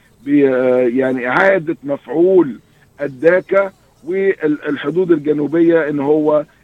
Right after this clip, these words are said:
ابتدى يقول ينظر إن هم ما يبقاش إن هو اللجوء خارج أمريكا، مش، مش جوه أمريكا. وطبعًا وقف بناء حائط ال-، اللي بين الولايات المتحدة وال-، والمكسيك. لكن ما، ما اتكلمش في أي حاجة تانية حتى الآن. النهاردة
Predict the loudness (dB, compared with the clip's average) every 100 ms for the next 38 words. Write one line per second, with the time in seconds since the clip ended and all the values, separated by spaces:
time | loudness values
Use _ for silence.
0 | -12 -2 2 2 2 0 2 2 0 -2
1 | -4 -4 -4 -2 -2 -2 -2 -2 -2 0
2 | -4 -4 -4 -2 -2 -2 -2 -4 -2 -2
3 | -2 0 -2 -2 -4 -2 -2 -2 -2 -2
4 | -4 -6 -10 -12 -10 -10 -2 0 0 -2
5 | -2 0 -2 0 0 0 _ _ -4 -2
6 | 0 -2 -2 -2 0 -2 -6 _ _ _
7 | -10 -2 0 0 -4 -10 -6 -4 -4 -6
8 | -8 -6 -4 -4 -4 -2 -2 -2 0 0
9 | 0 0 -2 -4 -2 -4 -4 -4 -2 0
10 | 0 -2 -2 -4 -4 -2 -4 -6 -10 -12
11 | -12 _ _ _ _ 0 2 2 -2 -8
12 | _ -4 0 0 -2 -4 -2 2 2 2
13 | -4 0 0 0 0 -2 0 0 0 -4
14 | -6 -4 0 0 0 0 0 0 -4